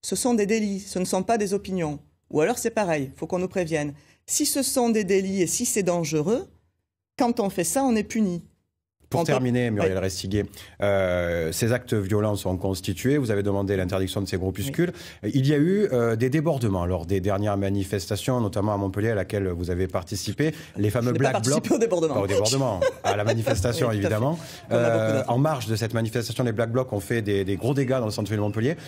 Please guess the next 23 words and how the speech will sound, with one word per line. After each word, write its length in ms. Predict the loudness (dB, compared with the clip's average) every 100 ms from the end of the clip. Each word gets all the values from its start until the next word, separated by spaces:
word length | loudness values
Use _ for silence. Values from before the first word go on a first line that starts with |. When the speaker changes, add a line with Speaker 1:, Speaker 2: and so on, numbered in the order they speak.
| -18 -4 -2
Speaker 2:
Euh, 80 | 0
est-ce 180 | -2 0
qu'il 300 | 0 2 0
faut, 360 | 0 2 2 2
euh, 180 | 2 0
dissoudre, 460 | -2 0 0 2
est-ce 100 | 0
qu'il 100 | -4
faut, 400 | -2 0 2 2
euh, 60 | 0 -4 -8 -2
euh, 240 | 0 0
poursuivre 440 | 0 -4 0 0 0
aussi, 380 | -2 0 0
euh, 400 | 2 0 0 -2
ces 240 | -4 -4 -2
personnes-là ? 560 | -2 -4 -4 -4 -6 -10 -20 _ _
Speaker 1:
Alors, 260 | -4 -4 -6 -18 _
ceux 180 | -4 -2
qui 120 | 0
commettent 340 | 0 0 2 0
des 240 | 0 2
actes 200 | 0 0
violents 480 | -2 0 0 0 -4